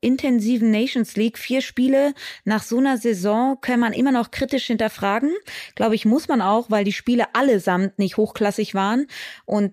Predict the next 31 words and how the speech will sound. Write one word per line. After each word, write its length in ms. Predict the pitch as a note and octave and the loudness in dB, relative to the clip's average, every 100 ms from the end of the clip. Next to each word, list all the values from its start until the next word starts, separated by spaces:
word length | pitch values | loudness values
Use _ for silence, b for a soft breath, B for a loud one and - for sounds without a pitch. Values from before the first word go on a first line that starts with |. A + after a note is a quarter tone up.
| - | -4
das 160 | G3+ | -2
mache 160 | G#3 A3 | 0 0
ich 120 | - | 0
den 120 | G3+ | 0
Jungs 260 | F#3 G#3 B3 | 2 2 0
auch 140 | G#3 | -2
gar 140 | - G3 | -2 -2
nicht 160 | G3+ | -2
zum 160 | - F#3+ | -4 -2
Vorwurf, 420 | - B3 D4 B3+ | 0 0 0 -2
sondern 320 | - G3+ G3+ | -2 0 0
das 220 | F#3+ F3+ | 0 -2
war 240 | F#3 G3 - | -2 -2 -2
ob 160 | - | -4
der 100 | G#3 | -4
Terminierung 720 | G#3 G#3+ G3 F#3+ G3 A3 G3+ F#3+ | -2 0 2 2 2 0 0 -2
wahrscheinlich 460 | F#3 - G3 G#3 | -4 -2 -2 -2
einfach 300 | - G3 F#3+ | -2 -4 -4
gar 220 | - F3 G3+ | -2 -2 0
nicht 220 | A3 - | -2 -2
anders 280 | G3 G3 G3 | -2 -2 0
möglich. 420 | G#3+ C4 A#3+ G#3+ | 0 2 -2 0
Du 80 | G3 | 0
musstest 400 | G3+ - G3 - | 0 -4 -10 -8
viel 260 | - A#3+ | -2 0
wechseln, 520 | G#3+ - - A#3 A3 | 0 -4 -2 0 2
immer 240 | A3 A3+ G#3+ | 2 0 0
wieder 220 | G#3+ G3+ | -2 -2
andere 260 | G#3 G3+ G3+ | -2 0 -2
Startelfen 640 | - G3 A3+ - G#3+ G3+ | -2 -2 0 -2 -2 -2
aufbieten, 680 | - G#3+ - G#3+ G#3+ A3 G#3 | -2 -2 -2 -2 0 2 0